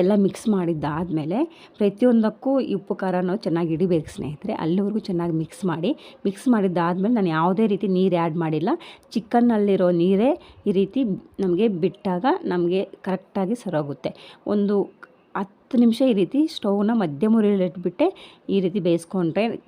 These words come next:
ಚಿಕನ್ನಿಗೆ ಉಪ್ಪು ಖಾರ ಮಸಾಲೆ ಎಲ್ಲ ಚೆನ್ನಾಗಿ ಹಿಡಿಯುತ್ತೆ. So ಅದಾದಮೇಲೆ ನಾವು ರುಬ್ಬಿಟ್ಕೊಂಡಿರೋಂಥ ಮಸಾಲೆಯನ್ನು ಈ ರೀತಿಯಾಗಿ ಮಿಕ್ಸ್ ಮಾಡಿ, ನಿಮ್ಗೆ ಎಷ್ಟು ಬೇಕೋ ಅಷ್ಟು ನೀರನ್ನು ಸೇರಿಸ್ಕೋಬೋದು. ನಾವಿಲ್ಲಿ ಕುಕ್ಕರಲ್ಲಿ ಮಾಡ್ತಾಯಿಲ್ಲ, ಪಾತ್ರೆಯಲ್ಲೇ ಮಾಡ್ತಾ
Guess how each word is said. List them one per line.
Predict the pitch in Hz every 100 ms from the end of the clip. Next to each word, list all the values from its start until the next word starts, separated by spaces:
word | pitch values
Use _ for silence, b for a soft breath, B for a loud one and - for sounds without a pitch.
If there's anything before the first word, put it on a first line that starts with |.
| _ -
ಚಿಕನ್ನಿಗೆ | - 233 214 208 262 208
ಉಪ್ಪು | 190 214 202
ಖಾರ | 190 185 202 185
ಮಸಾಲೆ | 180 190 185
ಎಲ್ಲ | 170 214
ಚೆನ್ನಾಗಿ | 196 170 170
ಹಿಡಿಯುತ್ತೆ. | 156 160 160 - - B B
So | 330 415 415 320
ಅದಾದಮೇಲೆ | 190 185 226 233 208 226 415 b b 220
ನಾವು | 226
ರುಬ್ಬಿಟ್ಕೊಂಡಿರೋಂಥ | 214 175 226 - 185 175 175 190 190
ಮಸಾಲೆಯನ್ನು | 151 - 185 190 175 165 170 320 B B -
ಈ | 185
ರೀತಿಯಾಗಿ | 214 220 190 180 240
ಮಿಕ್ಸ್ | 185 - -
ಮಾಡಿ, | 180 190 254
ನಿಮ್ಗೆ | 202 185
ಎಷ್ಟು | - - 185
ಬೇಕೋ | 226 214
ಅಷ್ಟು | 190 - 170
ನೀರನ್ನು | 165 165 277 - B B -
ಸೇರಿಸ್ಕೋಬೋದು. | 170 160 - 143 127 139 - B _
ನಾವಿಲ್ಲಿ | 247 226 240
ಕುಕ್ಕರಲ್ಲಿ | 170 - 220 214 196
ಮಾಡ್ತಾಯಿಲ್ಲ, | 170 160 175 170 269 196
ಪಾತ್ರೆಯಲ್ಲೇ | 160 180 220 214 214 196
ಮಾಡ್ತಾ | 165 165